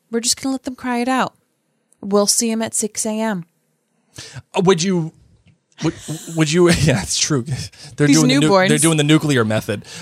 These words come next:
Speaker 2: Um,
Speaker 1: I mean, the babies don't cry, so they're fine.
Speaker 2: I, <laughs> they don't cry at all. Never cry. Um, would you have rather seen Nikki, I'm sorry,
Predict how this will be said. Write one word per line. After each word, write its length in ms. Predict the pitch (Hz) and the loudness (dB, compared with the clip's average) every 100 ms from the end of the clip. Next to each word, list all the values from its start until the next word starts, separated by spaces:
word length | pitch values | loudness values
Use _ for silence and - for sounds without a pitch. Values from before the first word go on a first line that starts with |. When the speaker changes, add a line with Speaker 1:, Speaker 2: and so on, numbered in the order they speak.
| 139 | -8
Speaker 2:
Um, 640 | 147 151 143 139 135 127 - _ - _ _ _ _ | 0 2 2 2 0 -4 -6 _ -12 _ _ _ _
Speaker 1:
I 60 | 220 | -4
mean, 120 | 208 | 0
the 60 | 190 | 2
babies 320 | 190 165 165 | 0 -2 -6
don't 180 | 143 - | -8 -6
cry, 260 | 131 107 | -4 -4
so 120 | 180 180 | -4 -8
they're 120 | 165 | -8
fine. 340 | - 95 185 - | -6 -8 -8 -4
Speaker 2:
I, 100 | 143 | -2
<laughs> 20 | |
they 340 | 135 123 - 139 | 2 0 0 -2
don't 140 | 139 | -2
cry 220 | - 127 | 0 -2
at 80 | 117 | 0
all. 280 | 107 98 107 - | -2 -6 -8 -4
Never 240 | 143 135 | 0 0
cry. 280 | - 98 95 - - - - | -2 -6 -8 -16 -20 -18 -2
Um, 380 | 147 147 139 131 - - - | 2 2 2 -4 -16 -14 -4
would 160 | 147 | -2
you 120 | 151 151 | 2 2
have 180 | 131 | 2
rather 240 | 135 151 180 | 2 0 0
seen 400 | - 185 180 175 | 0 0 -2 -2
Nikki, 320 | 170 175 175 156 | -4 -4 -6 -4
I'm 100 | 156 | -4
sorry, 200 | - | -6